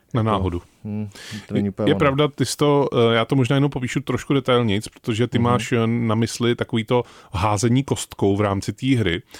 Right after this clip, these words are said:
Speaker 1: že dejme tomu, že máš jako možnost sedmdesát pět procent, že vyhraješ třeba nějaký, jako, nějaký argument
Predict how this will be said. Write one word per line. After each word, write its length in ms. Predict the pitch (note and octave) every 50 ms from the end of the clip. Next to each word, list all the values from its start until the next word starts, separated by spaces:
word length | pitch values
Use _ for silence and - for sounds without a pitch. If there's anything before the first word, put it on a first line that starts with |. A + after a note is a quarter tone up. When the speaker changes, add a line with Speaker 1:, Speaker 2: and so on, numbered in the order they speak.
| - - - _
Speaker 1:
že 380 | - G#2+ F#2+ A2 G#2+ G#2 G2+ G#2
dejme 340 | G2+ F#2+ G#2 A2 A#2 B2 B2
tomu, 420 | _ A2+ G#2 A2 A#2 A#2+ C3 B2+
že 80 | G#2+ G#2+
máš 240 | A2+ A2 A2 G2+ -
jako 160 | G#2+ - A#2+
možnost 640 | A2 G#2+ G#2+ G#2+ G2+ G2+ A#2 A2+ A#2+ A#2 - - -
sedmdesát 500 | - A#2+ A2 A2+ A#2 A#2 - - A#2 A2+
pět 180 | - C3 A#2 _
procent, 340 | G#2 G2+ - - A#2 A2
že 120 | G2 A2+ G#2
vyhraješ 580 | G2 G#2 F#2+ G2+ A2 A2 G#2+ G#2 G2+ - -
třeba 260 | - - - G#2+ G#2 G#2
nějaký, 300 | G2+ G2 F#2+ F#2+ - G2+
jako, 340 | F#2+ F2+ - G#2+ F#2+ F#2+
nějaký 280 | F#2 F#2+ F#2 E2+ - F2+
argument 540 | - F#2+ G2+ G2+ A2+ A2 A2 G#2+ G#2 G#2